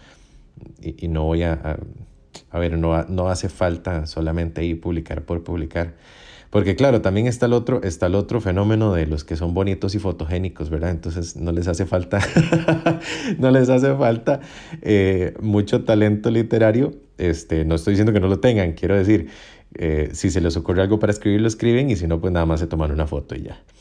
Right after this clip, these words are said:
<laughs> Entonces, este, pero sí, pero en mi caso yo soy cero fotogénico y,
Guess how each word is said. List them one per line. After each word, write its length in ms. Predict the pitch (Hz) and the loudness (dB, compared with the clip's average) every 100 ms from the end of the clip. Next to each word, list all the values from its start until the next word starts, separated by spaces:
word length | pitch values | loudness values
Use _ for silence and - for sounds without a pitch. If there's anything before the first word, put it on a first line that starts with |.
| - | -20
<laughs> 300 | - 104 - | -18 -10 0
Entonces, 640 | 135 - 101 90 98 95 - - - - | 2 2 0 0 -2 -4 -10 -20 -20 -16
este, 440 | - 90 82 - 80 90 - | -6 -4 -4 -4 -6 -6 2
pero 400 | 98 95 98 - | 4 4 2 -2
sí, 400 | - - 107 117 107 | -6 4 6 6 4
pero 160 | 87 | 2
en 320 | 80 78 92 85 | 2 0 -2 -2
mi 140 | 82 | 0
caso 260 | 87 85 101 | 0 0 2
yo 140 | 95 | 0
soy 160 | 101 107 | 0 -2
cero 360 | - 98 90 | 0 0 0
fotogénico 680 | 90 101 98 95 92 82 135 - - - - _ - | 0 -4 -4 -4 -4 -6 -12 -14 -20 -20 -20 _ -8
y, 160 | 78 | -4